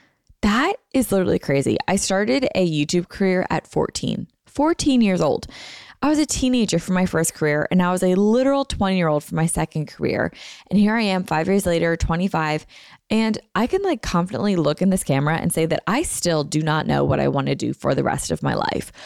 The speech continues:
Do I love both of my careers? Absolutely I do. But do I think it's my end all be all, end all be all? Absolutely not. And I think that's totally okay. But it's taken me a long time to kind of honestly even come to terms with saying that because I felt a lot of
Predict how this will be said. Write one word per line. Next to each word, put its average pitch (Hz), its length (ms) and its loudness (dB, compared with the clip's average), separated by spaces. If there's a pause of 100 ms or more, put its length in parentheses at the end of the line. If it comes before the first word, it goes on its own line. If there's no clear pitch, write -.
(220)
Do 202 160 2
I 214 100 2
love 185 380 0
both 165 200 2
of 175 120 -2
my 170 160 0
careers? 156 560 0 (180)
Absolutely 208 600 2
I 143 100 2
do. - 300 0 (400)
But 220 240 0
do 214 100 2
I 214 100 2
think 254 200 -2
it's - 120 -6
my 240 200 -2
end 180 180 0
all 175 140 2
be 156 200 2
all, 165 320 -2 (240)
end 170 200 2
all 175 100 2
be 151 180 2
all? 185 400 0
Absolutely 269 600 2
not. 247 320 0 (100)
And 208 220 0
I 240 100 2
think 330 200 -4
that's 415 260 -2
totally 233 500 2
okay. 170 560 0 (500)
But 220 180 0
it's - 200 -4
taken 285 340 0
me 370 120 -2
a 202 60 0
long 170 220 0
time 180 200 -2
to 160 80 -2
kind 160 240 -2
of 151 200 -4
honestly 165 380 0
even 151 220 -2
come 156 240 -2
to - 80 -6
terms 151 360 -4
with 151 100 -6
saying 160 320 -2
that 202 260 -2
because - 260 -2
I 160 60 0
felt - 180 -4
a - 80 -2
lot 160 160 0
of 151 160 -2